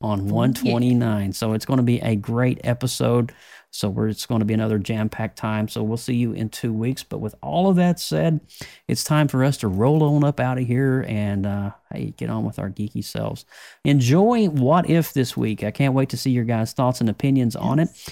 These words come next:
Speaker 1: And, uh, hit me up on the Instagrams and on the Twitters. Let me know what you guys think about it. And be sure to hashtag me, all right?
Speaker 2: Don't
Speaker 1: With
Speaker 2: forget
Speaker 1: all
Speaker 2: to see us at the af-, after party.
Speaker 1: After party, yes. Thank you. Oh, I'm glad you said that.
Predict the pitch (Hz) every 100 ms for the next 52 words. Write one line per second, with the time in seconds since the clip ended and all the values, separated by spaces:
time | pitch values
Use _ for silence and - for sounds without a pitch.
0 | - _ 117 113 110 110 113 147 135 127
1 | - 123 117 110 110 110 113 110 110 107
2 | 104 107 101 - 120 117 110 104 107 104
3 | 98 - 101 98 98 - 101 95 98 95
4 | - - 110 101 107 - 104 98 - -
5 | - - - - 87 92 117 139 - -
6 | - - - - 190 135 143 165 143 262
7 | 262 269 285 330 - 285 381 - - 339
8 | 311 339 302 120 127 175 - 160 143 120
9 | 131 131 151 151 160 127 127 131 127 131
10 | 127 123 139 127 92